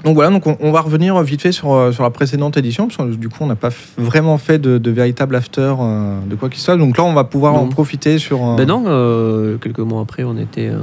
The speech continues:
Speaker 2: nous avait remis en cabane, donc, euh,
Speaker 1: Mm.
Speaker 2: Euh, tout ceci est, tout ceci est bien loin maintenant.
Speaker 1: Ouais. Donc, du coup, qu'est-ce que t'as pensé de, de l'édition de l'année dernière du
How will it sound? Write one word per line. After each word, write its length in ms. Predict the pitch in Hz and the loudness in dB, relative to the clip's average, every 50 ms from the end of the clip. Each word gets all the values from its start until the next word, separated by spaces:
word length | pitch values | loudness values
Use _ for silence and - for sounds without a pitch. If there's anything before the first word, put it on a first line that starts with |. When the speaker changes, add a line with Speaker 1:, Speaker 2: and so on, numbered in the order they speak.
| 113 113 113 | -6 -6 -6
Speaker 2:
nous 60 | 113 | -6
avait 140 | 110 110 113 | -6 -4 -4
remis 240 | 110 110 110 110 110 | -4 -4 -4 -4 -4
en 60 | 110 | -4
cabane, 360 | 110 110 117 147 160 143 120 | -4 -2 -2 0 0 -2 -2
donc, 140 | 117 113 113 127 131 | -4 -4 -4 -6 -6
euh, 300 | 120 113 113 123 139 156 | -6 -6 -4 0 0 0
Speaker 1:
Mm. 40 | 156 - - - - - - - - - - - - - - - - - - - - - 160 131 - | 0 -2 -8 -16 -16 -16 -18 -18 -20 -20 -20 -20 -20 -20 -20 -18 -16 -14 -14 -14 -16 -16 -14 -8 -4
Speaker 2:
Euh, 160 | 104 110 110 | -2 -2 -2
tout 120 | 107 - 117 | -2 -6 -10
ceci 340 | 113 107 107 113 113 117 120 | -8 -8 -6 -4 -2 -2 0
est, 180 | 113 104 101 95 - - - | 0 0 -2 -4 -8 -12 -20
tout 80 | - - - - | -20 -20 -20 -16
ceci 160 | - - - 127 | -14 -4 -2 0
est 20 | |
bien 140 | 143 175 208 | 0 2 2
loin 220 | 196 156 156 143 | 2 2 2 2
maintenant. 360 | 139 135 127 127 131 131 135 131 - - - - - - - - - | 2 2 2 4 4 2 2 0 -2 -6 -20 -20 -20 -20 -20 -8 -6
Speaker 1:
Ouais. 100 | 147 - - - - - - - | -6 -6 -6 -10 -16 -12 0 4
Donc, 120 | 147 156 | 4 4
du 80 | 151 165 | 4 4
coup, 160 | - 247 226 - - - | 0 -4 -8 -10 -12 -8
qu'est-ce 180 | - 269 254 - | -4 -4 -4 0
que 100 | - 196 | -2 0
t'as 140 | - 160 151 | 0 0 -2
pensé 380 | - - 156 151 - - 208 | 0 0 -2 0 2 0 0
de, 460 | 196 165 143 143 143 135 127 123 123 120 | 0 0 2 2 4 4 4 4 2 0
de 260 | 120 113 113 113 120 123 | -2 -6 -2 0 2 2
l'édition 580 | 120 123 123 131 135 143 143 - - 196 208 | 2 2 2 2 0 0 -2 -2 -2 0 0
de 100 | 180 143 | 0 0
l'année 240 | 131 135 143 147 151 | 0 0 0 0 0
dernière 440 | 139 143 143 135 139 151 165 170 165 | 0 0 0 0 0 2 2 2 0
du 180 | 139 120 135 | 0 -2 0